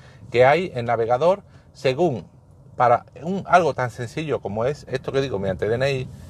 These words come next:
según el navegador que utilices, versión de Windows que utilices, eh, si tienes o no instalado el, el, eh, eh, ciertas aplicaciones de Java o ciertos certificados raíz de la F N M T,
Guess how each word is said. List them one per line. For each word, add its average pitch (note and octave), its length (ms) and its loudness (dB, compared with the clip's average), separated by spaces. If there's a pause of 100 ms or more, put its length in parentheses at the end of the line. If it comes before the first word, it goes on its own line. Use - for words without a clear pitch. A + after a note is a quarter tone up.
(200)
según C3+ 520 0
el D3 340 2
navegador C#3 640 4
que - 80 -8
utilices, A2+ 720 -8 (280)
versión D#3+ 600 2
de E3 100 4
Windows E3+ 340 0
que D3+ 100 -6
utilices, G2+ 640 -6 (340)
eh, B2+ 180 4
si C3 160 -6
tienes E3 360 0
o C#3+ 100 0
no D#3 60 2
instalado D#3+ 480 4
el, A#2 400 -2
el, A2+ 160 0
eh, - 80 -2
eh, A2 760 4
ciertas C#3 500 -2
aplicaciones B2+ 680 -4
de A#2 100 2
Java D#3 380 2
o C3 60 -4
ciertos C3+ 340 -6
certificados A#2+ 720 -4
raíz A#2 180 2
de B2+ 100 -2
la A2+ 120 4
F A2+ 180 -2
N C3 140 -4
M B2+ 160 -6
T, F#2+ 260 -6